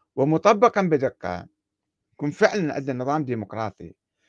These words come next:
لن يستطيع أي حاكم أن يستبد بالأمر ويأتي بأقربائه وأنصاره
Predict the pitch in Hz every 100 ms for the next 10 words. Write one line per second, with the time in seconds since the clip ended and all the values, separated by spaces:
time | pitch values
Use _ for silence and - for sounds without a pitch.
0 | _ 160 226 254 262 - 208 185 160 -
1 | 147 135 - 117 107 101 98 85 - _
2 | _ _ - 156 151 - 147 151 135 135
3 | 131 - 151 156 110 _ _ _ _ 143
4 | 160 160 - 160 147 - - 139 131 151
5 | - 143 143 127 113 107 139 147 143 135
6 | 143